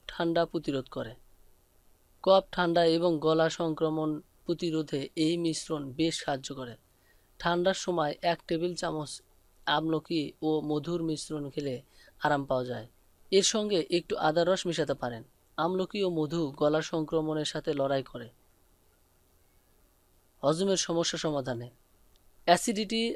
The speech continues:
আর হজমের সমস্যা সমাধানে আমলকি ও মধু খুব ভালো উপাদান। এটি খাবার ভালোভাবে হজমে সাহায্য করে।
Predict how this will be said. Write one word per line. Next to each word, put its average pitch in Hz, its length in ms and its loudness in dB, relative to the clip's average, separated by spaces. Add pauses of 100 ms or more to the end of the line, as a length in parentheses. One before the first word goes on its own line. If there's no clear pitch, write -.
(120)
আর 170 220 6
হজমের 180 440 2
সমস্যা 165 440 -2
সমাধানে 156 500 -2
আমলকি 175 640 -2
ও 160 140 2
মধু 151 340 -2
খুব 185 320 -4
ভালো 147 240 -4
উপাদান। 123 440 -6 (640)
এটি 170 360 0 (400)
খাবার 170 360 4
ভালোভাবে 160 680 2
হজমে 156 360 -2
সাহায্য 143 380 -2
করে। 123 220 -10